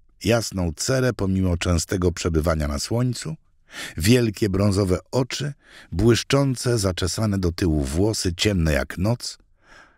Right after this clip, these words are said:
oraz najbardziej czarujący uśmiech, jaki kiedykolwiek zaszczycał tory wyścigowe. Nie starała się, żeby jej uśmiech był czarujący.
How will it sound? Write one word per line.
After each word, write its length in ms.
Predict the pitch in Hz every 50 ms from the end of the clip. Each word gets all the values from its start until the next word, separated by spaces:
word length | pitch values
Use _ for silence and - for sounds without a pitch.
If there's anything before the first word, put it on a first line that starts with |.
| _ _ _ - - - - -
oraz 300 | - 113 113 110 - -
najbardziej 600 | 120 113 113 110 113 170 175 156 139 147 147 139
czarujący 640 | 123 - 127 120 117 120 127 127 131 123 - 113 -
uśmiech, 600 | - - 135 - - - 131 131 123 117 - -
jaki 340 | 107 95 87 82 - 87 85
kiedykolwiek 800 | - - 90 85 82 78 - - 143 139 131 120 120 113 92 80
zaszczycał 680 | 78 80 78 - - - 131 123 - - 110 101 92
tory 320 | 87 - 127 123 110 104 92
wyścigowe. 720 | 85 82 - - - 69 69 - - 62 - - - - - _ _ _ _ _ _ _ _ _ _ _ _ _ _ _ - - - - - - _ _ _ _ _ _ _ _ _ _ _ -
Nie 120 | 120 151
starała 480 | - - - 107 131 120 110 85 69 69
się, 160 | - - 71
żeby 260 | 69 76 69 65 71
jej 140 | 69 69 71
uśmiech 520 | - - 87 78 - - - 78 73 69 69
był 200 | 67 67 67 65
czarujący. 840 | - - 85 78 73 71 71 67 57 52 52 - - - - -